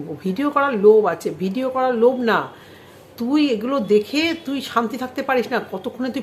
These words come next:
প্রতি উত্তর করবে? প্রতি উত্তর করা বলে না, মানে, এই আমাকে বললো, "এই দাঁড়া", সাথে সাথে আমাকে নিয়ে বসতে হবে। ও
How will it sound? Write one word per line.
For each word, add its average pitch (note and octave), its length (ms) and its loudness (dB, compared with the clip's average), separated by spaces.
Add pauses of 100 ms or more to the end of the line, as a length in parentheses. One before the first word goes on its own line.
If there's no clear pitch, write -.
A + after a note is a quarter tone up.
প্রতি A#3+ 280 -2
উত্তর A3 220 2
করবে? F#3+ 240 2 (100)
প্রতি A#3 240 -4
উত্তর C#4 240 -6
করা C#4 220 -2
বলে D4 220 0
না, B3+ 180 -4 (520)
মানে, G3+ 140 -4
এই D4 240 2
আমাকে D4+ 260 -2
বললো, D4+ 300 -4 (180)
"এই A#3+ 60 -6
দাঁড়া", E3+ 280 -6 (140)
সাথে G#3 200 -2
সাথে G#3+ 200 0
আমাকে F3+ 220 -2
নিয়ে E3 260 -6
বসতে - 260 -16
হবে। - 320 -20 (340)
ও C#4 200 2